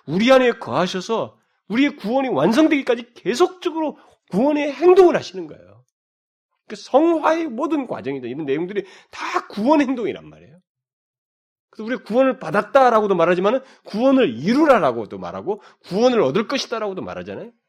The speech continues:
세 가지 시제로 말하는데 구원을 이루라고 하는 이 현재 시제에 관한 이 모든 내용들이 다 그리고 장차 이루게 되는 이 모든 것이 성령께서 우리 안에서 역사하신 것으로 있게 되는 거예요. 우리는 이,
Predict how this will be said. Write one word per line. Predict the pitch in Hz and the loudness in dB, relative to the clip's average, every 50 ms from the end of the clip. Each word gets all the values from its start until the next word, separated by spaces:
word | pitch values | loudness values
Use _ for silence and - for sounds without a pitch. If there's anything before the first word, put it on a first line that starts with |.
| _ _ | _ _
세 | _ - - - - - 269 | _ -18 -18 -18 -16 -8 -6
가지 | 294 285 262 | -6 -6 -6
시제로 | 214 - - 196 208 190 151 | -10 -14 -10 -8 -8 -8 -6
말하는데 | 107 95 110 139 175 170 117 - _ _ _ _ _ _ _ _ - | -8 -10 -10 -8 -6 -6 -8 -8 _ _ _ _ _ _ _ _ -12
구원을 | - 180 208 247 285 302 294 294 254 156 135 143 | -6 -2 2 4 4 6 6 4 4 2 0 0
이루라고 | 170 196 226 277 320 339 311 302 277 254 262 240 | 0 2 4 6 6 6 6 6 6 6 6 4
하는 | 240 233 190 | 2 0 -2
이 | 190 226 247 247 | -4 -4 -4 -6
현재 | - - 285 302 311 311 311 | -6 -4 -4 -4 -2 -2 -2
시제에 | 294 - - 262 233 240 226 202 | -4 -4 -8 -8 -8 -6 -4 -2
관한 | 170 151 165 165 156 | 0 0 0 0 0
이 | 156 156 | -2 -4
모든 | 131 135 135 156 170 226 220 180 | -2 0 0 0 0 0 0 0
내용들이 | 131 107 117 135 127 135 139 131 | 0 0 0 -2 -4 -4 -6 -8
다 | 95 87 107 165 170 107 - _ _ _ _ _ _ _ _ _ _ _ _ _ _ _ _ _ _ _ _ _ _ _ _ _ _ _ _ | -8 -6 -4 -4 -4 -6 -10 _ _ _ _ _ _ _ _ _ _ _ _ _ _ _ _ _ _ _ _ _ _ _ _ _ _ _ _
그리고 | _ - 113 113 120 110 - _ _ _ _ _ _ _ _ | _ -14 -8 -6 -6 -6 -6 _ _ _ _ _ _ _ _
장차 | - - 101 117 117 - 113 | -14 -10 -10 -8 -6 -6 -8
이루게 | 95 90 98 90 101 90 104 | -8 -8 -8 -8 -6 -8 -8
되는 | 87 92 92 90 87 | -6 -6 -8 -8 -8
이 | 90 95 92 | -10 -10 -10
모든 | 82 82 85 85 90 87 | -10 -12 -12 -12 -12 -14
것이 | 85 - - 180 185 143 117 - _ _ _ _ _ _ _ _ | -14 -10 -6 -4 -4 -4 -6 -12 _ _ _ _ _ _ _ _
성령께서 | - - - 151 185 233 254 254 247 247 233 196 - - | -16 -4 0 0 2 2 2 0 -2 -2 -6 -4 -4 -6
우리 | 147 139 143 | -6 -6 -6
안에서 | 139 139 147 - - 95 | -8 -8 -10 -12 -14 -16
역사하신 | - - - - 151 175 185 220 226 | -16 -16 -16 -14 -14 -12 -10 -10 -10
것으로 | 220 196 - | -12 -12 -16
있게 | - - 95 | -20 -20 -20
되는 | - - - _ | -20 -20 -20 _
거예요. | _ _ _ _ _ _ _ _ _ _ _ _ _ _ _ _ _ _ _ _ _ _ _ _ _ _ _ _ - | _ _ _ _ _ _ _ _ _ _ _ _ _ _ _ _ _ _ _ _ _ _ _ _ _ _ _ _ -4
우리는 | 196 277 285 240 | 0 0 2 2
이, | 233 277 294 294 285 277 - | 2 2 2 2 2 0 -4